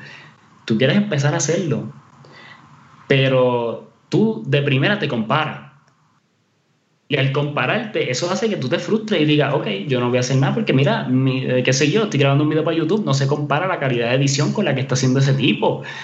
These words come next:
Eh, yo quiero empezar una relación, pero mira ese tipo,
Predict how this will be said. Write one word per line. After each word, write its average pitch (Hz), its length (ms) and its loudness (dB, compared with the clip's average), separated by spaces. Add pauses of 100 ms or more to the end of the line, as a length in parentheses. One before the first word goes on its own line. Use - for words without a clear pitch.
(260)
Eh, 117 240 4
yo 113 120 0
quiero 135 160 2
empezar 160 240 -2
una 156 120 2
relación, 151 520 0
pero 143 160 2
mira 120 160 2
ese 147 140 2
tipo, 143 560 -2